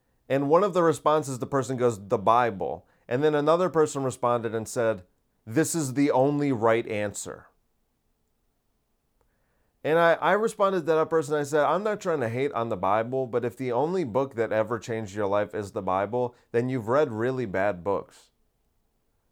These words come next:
Like, I'm, I've never read the Bible. I'm sure it's a life-changing book. But if the only book that ever changed your life is the Bible, then you either never read any other books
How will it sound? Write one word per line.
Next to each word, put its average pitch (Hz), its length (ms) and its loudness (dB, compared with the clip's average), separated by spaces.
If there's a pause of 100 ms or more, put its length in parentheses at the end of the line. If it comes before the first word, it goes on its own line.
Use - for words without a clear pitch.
(840)
Like, 120 340 -4 (1200)
I'm, 151 260 0
I've 160 160 2
never 190 180 0
read 139 180 0
the 117 60 -8
Bible. 117 300 0
I'm 113 180 0
sure 151 240 -2
it's 147 140 -6
a 113 40 -6
life-changing 101 600 -6
book. 92 380 -10 (640)
But 120 220 -2
if 127 200 -4
the 143 180 -6
only 170 400 0
book 147 280 0
that 117 200 -2
ever 127 380 -2
changed 123 360 -8
your 107 120 -2
life 117 320 0
is 107 160 -6
the 107 80 -10
Bible, 104 380 0
then 110 180 -4
you 117 120 -6
either 120 280 -4
never 117 400 0
read 117 260 2
any 113 240 -4
other 107 200 -4
books 95 460 -4